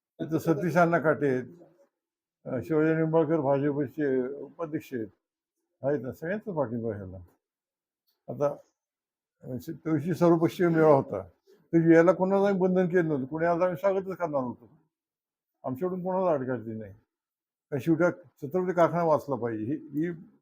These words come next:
प्रमुख भूमिका आहे आणि ती भू-, हे करत असताना सगळ्यांची गरज आहे. सगळ्यांना बरोबर आणि आदरणीय दादांनी सांगितलं तसं मागच्या बरेच,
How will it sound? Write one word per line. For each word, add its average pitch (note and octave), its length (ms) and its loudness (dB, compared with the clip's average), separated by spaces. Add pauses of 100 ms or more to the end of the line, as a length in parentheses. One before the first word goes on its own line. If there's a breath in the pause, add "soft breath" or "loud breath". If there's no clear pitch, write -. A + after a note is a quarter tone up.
(100)
प्रमुख D#3 180 -2
भूमिका D3+ 420 0
आहे C3+ 120 0 (500)
आणि C3+ 160 -4
ती D#3+ 260 2
भू-, C#3+ 340 0
हे C3+ 80 0
करत C#3+ 260 0
असताना C#3+ 580 -6 (280)
सगळ्यांची F#3+ 420 -2
गरज D3+ 280 6
आहे. G2+ 100 -6 (720)
सगळ्यांना D#3 220 2
बरोबर D#3+ 300 6
आणि D#3+ 240 4
आदरणीय D3+ 360 2
दादांनी D3 280 4
सांगितलं C3+ 480 -6
तसं D#3 200 -10
मागच्या E3 580 0 (880)
बरेच, D3 320 0